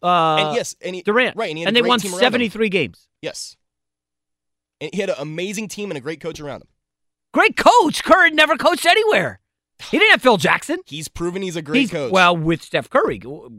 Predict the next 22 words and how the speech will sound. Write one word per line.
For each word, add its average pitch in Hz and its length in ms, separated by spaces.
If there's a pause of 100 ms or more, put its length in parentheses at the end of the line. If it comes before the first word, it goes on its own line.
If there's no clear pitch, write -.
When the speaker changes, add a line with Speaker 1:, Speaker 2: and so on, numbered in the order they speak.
(540)
Speaker 1:
I'd 127 140
like 147 160
to 160 60
see 185 180
Steve 160 300
Kerr 202 380
go 202 180
somewhere 233 300
else 330 180
and 190 100
see - 80
what 147 120
he 120 40
can 110 100
do. 101 80
Speaker 2:
Okay, 110 120
Phil 135 300
had 131 440
M 123 220
J, 101 300
Kobe, 113 460
Shaq. 117 460